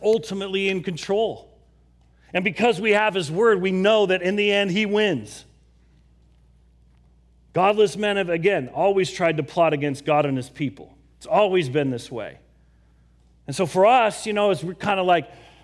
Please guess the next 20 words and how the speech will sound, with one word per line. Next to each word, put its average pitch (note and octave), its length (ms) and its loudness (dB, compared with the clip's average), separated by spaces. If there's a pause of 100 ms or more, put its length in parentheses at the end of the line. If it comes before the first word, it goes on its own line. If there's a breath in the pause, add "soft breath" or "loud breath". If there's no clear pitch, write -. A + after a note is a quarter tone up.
(380 loud breath)
born G#3+ 440 4
and E3+ 140 0
grow E3+ 300 2
up G#3+ 400 4
and E3+ 100 -4
us F3 160 0
kinda, F#3+ 280 -2
like, D3+ 440 0 (100)
having F3+ 420 -2
maybe F#3 240 -2
some D#3 220 -4
lenses F3 460 0
kinda F3+ 240 -2
lift D#3 300 0
off E3+ 220 0
our C#3+ 180 0
eyes D3+ 320 0
of C3 100 -6
maybe D3+ 300 -2
how C#3 480 0